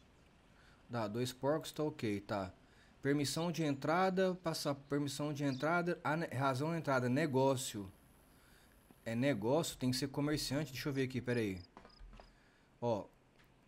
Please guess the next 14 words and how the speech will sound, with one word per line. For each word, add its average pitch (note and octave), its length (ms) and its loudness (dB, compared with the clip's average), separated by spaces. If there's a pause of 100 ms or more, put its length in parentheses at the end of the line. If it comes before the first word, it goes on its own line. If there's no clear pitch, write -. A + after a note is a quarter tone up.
(360)
fronteira C#3 400 -2
se E3 140 -4
tiver D#3 320 0
uma D#3+ 140 0
licença D3 480 -2
comercial G3 960 4
válida, B2+ 480 2
licença C#3 580 -2
comercial F3 880 2 (320)
para C#3+ 160 4
esse E3 200 0
tipo E3+ 280 -4
de D#3+ 120 -2
mercadoria. C3 880 2